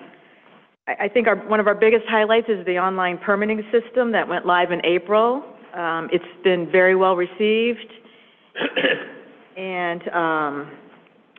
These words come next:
has kept our department actually very busy. I, I would like to thank the board for, um, approving that in last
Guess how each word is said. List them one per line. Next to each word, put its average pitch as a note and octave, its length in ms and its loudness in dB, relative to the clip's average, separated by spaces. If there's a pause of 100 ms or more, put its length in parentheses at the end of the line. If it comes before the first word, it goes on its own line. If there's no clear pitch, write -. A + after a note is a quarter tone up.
(1000)
has F3 140 2 (140)
kept B3+ 200 2
our G3 140 4
department F#3 420 0
actually E3+ 280 0
very F3 240 4
busy. E3 520 -2 (1600)
I, F3 160 0
I E3 120 4
would F3 180 4
like F#3 200 2
to F#3 160 0
thank G3+ 220 0
the G#3+ 60 0
board F#3+ 460 2 (100)
for, E3+ 440 0
um, D3+ 380 -6
approving F#3 360 0
that E3 140 0
in D#3+ 80 -6
last E3 200 0